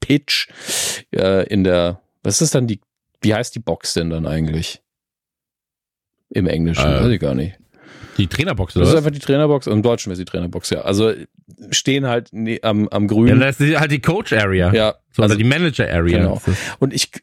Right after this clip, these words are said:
Speaker 1: ich, ich werde da jetzt ein Auge drauf haben. Ich weiß, das ist ein unfassbar dämliches Detail von mir, aber ich glaube, die stehen immer gleich. Ich glaube, Ted steht immer links und Beard steht immer rechts. Außer, also es gibt zumindest ein Bild, wo es nicht ist, aber da sitzen sie auf einer Parkbank. Das, das weiß ich nur, weil's hier hängt.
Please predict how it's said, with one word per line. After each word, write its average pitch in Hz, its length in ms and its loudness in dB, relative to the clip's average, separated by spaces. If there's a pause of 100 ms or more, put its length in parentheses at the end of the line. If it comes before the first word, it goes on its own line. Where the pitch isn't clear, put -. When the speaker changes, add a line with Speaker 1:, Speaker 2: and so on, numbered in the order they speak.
(120)
Speaker 1:
ich, 151 160 2
ich 139 160 2
werde 196 180 0
da 220 60 2
jetzt 208 180 -2
ein 202 60 -2
Auge 180 260 0
drauf 101 380 -2
haben. 101 240 0
Ich 117 100 -4
weiß, 143 200 2
das 127 120 -2
ist 131 140 -2
ein 131 60 0
unfassbar 156 560 0
dämliches 135 520 0
Detail 107 340 -2
von 98 160 -8
mir, 98 200 -2
aber 101 100 0
ich - 120 -4
glaube, 160 360 0
die 120 80 -8
stehen 151 320 0
immer 190 480 2 (400)
gleich. 117 680 -4
Ich - 120 -14
glaube, 143 240 0
Ted 165 220 -2
steht - 200 -8
immer 185 240 4
links 160 380 0
und 120 180 0
Beard 135 220 0
steht - 220 -4
immer 131 240 2
rechts. - 300 -6 (380)
Außer, 147 460 0 (100)
also 117 200 -2
es 113 80 -2
gibt 139 140 0
zumindest 131 280 2
ein 120 220 -2
Bild, 117 240 0
wo 101 80 0
es - 100 -4
nicht 110 160 2
ist, - 180 -4
aber 92 220 0
da 98 120 0
sitzen 101 280 -2
sie 107 80 2
auf 82 80 -2
einer 90 100 -4
Parkbank. - 580 -6
Das, - 200 -4 (600)
das - 120 -2
weiß 139 200 0
ich 143 60 -12
nur, 143 100 -2
weil's 127 180 0
hier 120 100 -2
hängt. 127 360 -4